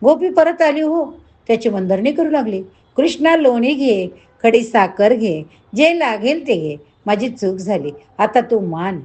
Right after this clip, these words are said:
पण आता कृष्ण कसा मानेल? तो म्हणाला, "मला काही नको, कृष्ण मानेच ना." मग गोपी पुढे चालू लागली. तेव्हा कृष्णाने मागून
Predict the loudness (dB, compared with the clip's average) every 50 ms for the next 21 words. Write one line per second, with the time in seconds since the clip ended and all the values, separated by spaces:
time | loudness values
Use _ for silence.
0 | -16 _ _ _ _ -6 -6 -4 -4 -4 -6 -8 -8 -8 -8 -10 -8 -8 -8 -6
1 | -4 -4 -4 -2 -4 -4 -4 -4 -6 -8 -10 -12 -16 _ _ _ _ 0 0 2
2 | 4 4 4 4 2 2 2 2 2 2 2 2 2 2 0 0 -2 -4 -4 -2
3 | -2 -2 -2 -2 -6 -12 _ _ _ -6 -4 -4 -2 0 0 2 2 4 2 2
4 | 2 2 0 0 0 0 2 2 2 2 0 -4 -8 -14 _ _ _ _ -2 0
5 | 2 2 2 2 2 2 -2 -2 0 0 0 0 0 0 0 0 0 -2 -2 -2
6 | -4 -4 -8 -12 -14 -16 _ _ _ _ 0 2 4 4 4 4 2 0 -2 -4
7 | -4 -2 0 0 2 2 2 2 0 0 0 0 -2 -4